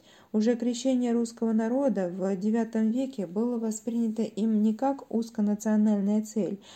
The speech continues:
а как приобщение Руси к вселенской истине, данной Богом всему человечеству, что было ярко выражено в слове о законе и благодати митрополита Илариона, одиннадцатый век.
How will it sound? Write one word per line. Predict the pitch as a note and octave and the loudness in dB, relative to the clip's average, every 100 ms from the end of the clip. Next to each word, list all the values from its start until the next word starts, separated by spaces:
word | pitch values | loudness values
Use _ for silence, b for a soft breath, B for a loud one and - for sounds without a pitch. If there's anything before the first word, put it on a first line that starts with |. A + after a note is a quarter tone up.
| B | B
а | - | -8
как | G3 G#3+ - | -2 -2 0
приобщение | A#3 A#3 A3+ C4 C4+ B3 A3+ | 0 0 -2 -2 0 2 2
Руси | A3 A3 B3+ B3 | 0 -2 -4 -4
к | |
вселенской | - G#3+ G#3+ A3+ - A#3+ A#3+ | -2 0 2 0 -2 -2 2
истине, | G#3+ - E3 D#3+ | 0 -2 -10 -8
данной | F3 G#3 G3+ G#3 | -2 0 2 0
Богом | G3 B3 A3+ G3+ | 2 2 2 -2
всему | - G#3 G#3+ | -2 0 0
человечеству, | G#3+ A3 A3+ A3+ G3 - - - - F3+ B B B B | 2 0 2 0 -2 -6 -14 -14 -14 -14 B B B B
что | - A#3+ | -4 0
было | A3 A#3+ A#3 | 4 4 4
ярко | A3 B3+ C4 A#3+ | 4 2 0 -2
выражено | A3+ A#3+ A3+ G3+ G3+ F#3 E3 - | 0 2 2 0 -2 -2 -6 -10
в | - | -12
слове | - A#3+ A3+ A3 G#3+ B B - | 0 2 4 2 0 B B -2
о | G3 | 0
законе | G#3 G#3 A#3 A3 | 0 2 2 4
и | A3 | 4
благодати | G#3+ G#3+ A#3 A3 F#3 - | 2 2 2 2 -2 -4
митрополита | F3+ F3+ G3 G3 G3+ G3+ G#3 | -6 -4 -4 0 0 0 0
Илариона, | G#3 G#3 A3 A3+ G3 D#3 - - b b | 0 2 2 2 0 -2 -10 -14 b b
одиннадцатый | - F#3+ G#3 F3+ - - D#3 | -2 0 0 -2 -6 -10 -10
век. | F#3+ C#3+ - | -8 -12 -16